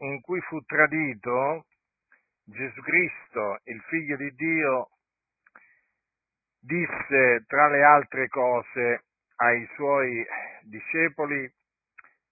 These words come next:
queste parole: "Io vi dico che questo che è scritto deve essere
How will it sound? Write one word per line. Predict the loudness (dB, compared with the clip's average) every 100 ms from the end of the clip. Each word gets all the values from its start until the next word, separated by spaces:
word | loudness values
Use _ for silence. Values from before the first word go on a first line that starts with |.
| _
queste | -6 -2 0 -2 -6 -2 -2 -2 -2
parole: | 2 6 4 4 -6 -12 -12
"Io | -8 -8
vi | -8
dico | -6 -8 -4 -6
che | -4 -6 -4
questo | 0 0 0 -8 -6
che | -2 0
è | -2 -6
scritto | -4 0 0 -2 _ _ -20 -20 _ _ _ _ _ _ _
deve | -4 -2 6
essere | 6 6 4 -8 -4 -2 2 2 0